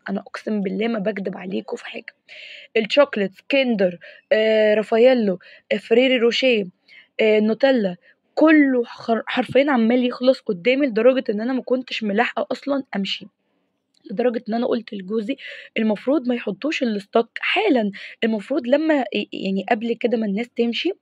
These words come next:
ي-، يجيبوا الستوك يبدأوا يرصوا". قال لي: "ما هو الحاجة عمالة تخلص و-، والناس عايزة تشتري والناس واقفة مستنية". وفعلًا يا جماعة هت-، بجد أكن الناس عمالة تاخد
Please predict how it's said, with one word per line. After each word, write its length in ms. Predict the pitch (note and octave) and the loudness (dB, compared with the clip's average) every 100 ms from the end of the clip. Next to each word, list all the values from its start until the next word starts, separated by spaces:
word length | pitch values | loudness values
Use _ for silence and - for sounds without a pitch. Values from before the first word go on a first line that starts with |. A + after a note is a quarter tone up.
| _ - - - - | _ -20 -20 -8 -6
ي-، 40 | |
يجيبوا 580 | G3+ G3+ F#3 F#3 D#4 E4+ | -4 -4 -4 -2 0 0
الستوك 460 | C4 - C4+ C#4 | -2 -2 -2 0
يبدأوا 340 | C4+ G3 - C4 | -2 0 0 2
يرصوا". 440 | C#4+ C#4 - C4+ | 0 -4 0 0
قال 260 | B3 A#3 A#3+ | 0 -4 -2
لي: 80 | B3 | -2
"ما 120 | G#3 | -2
هو 40 | |
الحاجة 380 | G3+ - A#3 G#3+ | -4 -6 -6 -4
عمالة 480 | G#3 G3 A3 A#3+ A3 | -4 -2 -2 -2 -4
تخلص 580 | - B3 A#3 A#3+ - - | -6 -4 -2 -2 -4 -8
و-، 240 | G#3 G#3+ | -8 -4
والناس 360 | G3+ G3 B3 - | -2 0 -2 -4
عايزة 240 | G#3+ A#3+ | -2 -2
تشتري 380 | B3+ - - C#4 | -2 -6 -2 0
والناس 480 | A3 F#3 G3+ A#3+ - | 0 -2 -4 -4 -6
واقفة 260 | A3 - A#3+ | -8 -4 -6
مستنية". 600 | B3+ - C#4 C#4+ D4 G3+ - - - - - - | -4 -2 0 0 -2 -6 -12 -20 -18 -18 -10 -6
وفعلًا 380 | G3+ - C#4 C#4+ | -2 2 2 2
يا 160 | C4 | 0
جماعة 520 | A#3 B3+ D4 B3 G#3 - - - - | -2 0 0 -2 -8 -16 -20 -20 -14
هت-، 200 | - A3 _ | -8 -8 _
بجد 500 | F#3+ F3+ G3 B3+ A3 - - _ _ _ | -6 -2 0 0 -2 -14 -20 _ _ _
أكن 280 | - C4 C4+ | -4 -2 2
الناس 340 | C#4+ B3 C#4 B3 | 2 2 0 0
عمالة 360 | A3 A3+ C4 | 0 2 2
تاخد 500 | B3+ A#3+ C4 C#4 A#3+ | 4 2 2 0 -2